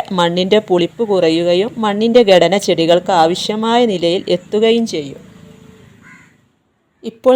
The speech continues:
നല്ല മഴയായതുകൊണ്ട് തന്നെ മണ്ണൊക്കെ നന്നായി നനഞ്ഞു കഴിഞ്ഞു.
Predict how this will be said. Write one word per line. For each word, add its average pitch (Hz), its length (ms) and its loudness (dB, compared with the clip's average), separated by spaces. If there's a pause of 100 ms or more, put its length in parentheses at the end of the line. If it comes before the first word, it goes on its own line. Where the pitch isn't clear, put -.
(120)
നല്ല 208 400 2 (160)
മഴയായതുകൊണ്ട് 190 920 6 (140)
തന്നെ 175 240 4 (120)
മണ്ണൊക്കെ 180 440 0
നന്നായി 175 580 4
നനഞ്ഞു 226 480 4
കഴിഞ്ഞു. 160 340 4